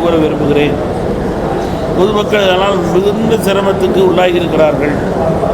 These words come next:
பொதுமக்களுக்கு தேவையான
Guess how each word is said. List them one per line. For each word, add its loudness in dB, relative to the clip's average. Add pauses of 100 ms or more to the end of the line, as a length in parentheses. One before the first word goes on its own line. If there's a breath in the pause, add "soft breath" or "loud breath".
(1700)
பொதுமக்களுக்கு 0 (640)
தேவையான 2